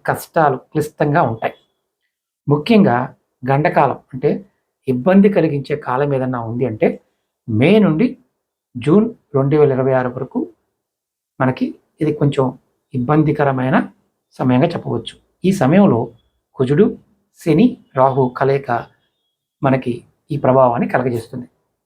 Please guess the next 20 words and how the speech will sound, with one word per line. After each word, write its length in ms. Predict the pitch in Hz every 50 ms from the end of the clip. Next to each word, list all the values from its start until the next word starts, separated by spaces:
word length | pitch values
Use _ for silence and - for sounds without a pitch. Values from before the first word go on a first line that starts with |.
| _ _ _ _ _ _ _ _ _ _ _ _ _ _ - -
ప్రమాదకరమైన 760 | 139 151 180 208 247 254 269 247 233 226 220 208 202 196 190 196
సమయం 240 | 185 170 175 175 170 156
ఎప్పుడయ్యా 400 | 151 - - 143 139 131 135 139 143 127
అంటే 220 | 123 117 - 202 - - _ _ _ _ _ _ _ _ _ _ _ _ -
మే 220 | 123 120 151 190 240 214 156
ఇరవై, 240 | 143 143 135 139 185 247 - - _ _ -
రెండు 240 | 135 139 156 165 180 180
వేల 120 | 180 170 165 147
ఇరవై 200 | 123 123 139 139 139 135 135
ఆరు 140 | 131 135 127 123
నుండి 200 | 117 123 180 - - - _ _ _ _ _ _ _ -
జూన్ 380 | - - - - 147 147 147 196 - _ _ _ _ _ _ _
ఇరవై 260 | - 143 147 156 175 160 143 127
ఐదు, 160 | 123 170 - - - _ -
రెండు 240 | 131 143 156 165 160 156
వేల 140 | 156 151 147 139
ఇరవై 200 | 131 131 131 135 127
ఆరు 120 | 123 120 117 120
వరకు 260 | 120 - - - - - - - _ _ _ _ _ _ _ _ -
ఇది 180 | 165 151 131